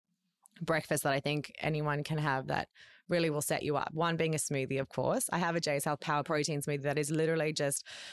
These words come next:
the go-to because it ticks off all the macronutrients and keeps you feeling full and satiated, but also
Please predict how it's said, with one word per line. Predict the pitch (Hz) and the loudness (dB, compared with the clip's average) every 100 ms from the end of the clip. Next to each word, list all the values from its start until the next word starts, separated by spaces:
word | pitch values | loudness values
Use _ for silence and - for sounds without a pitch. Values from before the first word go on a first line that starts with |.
| - | -4
the | 180 | 0
go-to | 170 180 180 175 180 156 151 | 2 4 4 2 2 2 2
because | 147 151 156 | 0 0 0
it | 147 - | 0 -4
ticks | 202 - | -4 0
off | 165 151 | 0 2
all | 156 | 0
the | 147 | 2
macronutrients | 143 131 156 143 135 - 143 139 143 | 0 0 0 0 0 0 0 0 -2
and | - 143 | -2 -2
keeps | 143 135 | -2 0
you | 135 | -2
feeling | - 139 131 - | 0 -2 0 -4
full | - - 214 208 202 202 - - - | -4 0 4 4 4 2 -4 -12 -2
and | 156 151 | 0 2
satiated, | 156 143 151 147 | 2 2 2 2
but | 151 | 2
also | 147 143 143 | 0 0 0